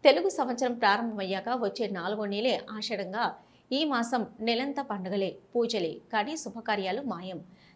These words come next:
శ్రీ మహావిష్ణువు శయన నిద్రలోకి వెళ్ళాడు కాబట్టి దేవతలంతా విశ్రాంతిలో ఉంటారు. అందుకే ఈ మాసం శుభకార్యాలకు no entry. ఆషాఢం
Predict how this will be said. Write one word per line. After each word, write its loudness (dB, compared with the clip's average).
శ్రీ 2
మహావిష్ణువు 0
శయన 2
నిద్రలోకి -2
వెళ్ళాడు -2
కాబట్టి 0
దేవతలంతా 2
విశ్రాంతిలో -4
ఉంటారు. -6
అందుకే -2
ఈ -4
మాసం -4
శుభకార్యాలకు 2
no 2
entry. -8
ఆషాఢం 2